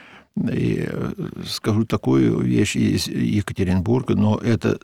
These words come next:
даже еще, э, седьмой класс, ребенок прислал,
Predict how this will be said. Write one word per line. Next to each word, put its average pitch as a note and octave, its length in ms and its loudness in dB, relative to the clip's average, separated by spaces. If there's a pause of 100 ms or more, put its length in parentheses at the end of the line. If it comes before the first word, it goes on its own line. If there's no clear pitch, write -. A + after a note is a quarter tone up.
(120)
даже A2 380 2
еще, G#2+ 560 4 (1800)
э, A#2+ 560 2
седьмой A#2 460 6
класс, D3 520 2 (640)
ребенок A2 580 2
прислал, G#2 600 -2